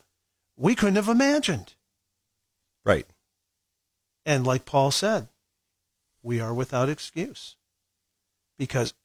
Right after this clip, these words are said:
Speaker 1: everything we see points us, whether we want to go there or not, toward a designer.
Speaker 2: Correct.
Speaker 1: Toward a creator.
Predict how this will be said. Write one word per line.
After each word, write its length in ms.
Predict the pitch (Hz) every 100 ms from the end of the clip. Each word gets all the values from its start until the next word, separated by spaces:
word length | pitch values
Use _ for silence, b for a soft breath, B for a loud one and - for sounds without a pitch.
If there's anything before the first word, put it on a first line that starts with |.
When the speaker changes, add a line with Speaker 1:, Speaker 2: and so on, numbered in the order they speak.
| _
Speaker 1:
everything 760 | 175 208 170 156 139 - 147 139
we 140 | 127
see 680 | 120 - 208 220 135 104 120 - _ _ _ _ _
points 500 | - 190 226 240 -
us, 480 | 113 101 - - - _ _ _ _ _ _ _ _
whether 260 | 135 143 139
we 220 | 139 139
want 360 | 127 147 208 -
to 100 | 151
go 220 | 156 147
there 200 | 139 123
or 80 | 120
not, 380 | 165 226 98 - _ _ _ _ _ _ _ _ _ -
toward 240 | 131 117
a 60 | 113
designer. 640 | 131 143 147 185 - - _ -
Speaker 2:
Correct. 320 | 73 62 - _ _
Speaker 1:
Toward 240 | - 117 120
a 60 |
creator. 680 | - 147 143 143 123 80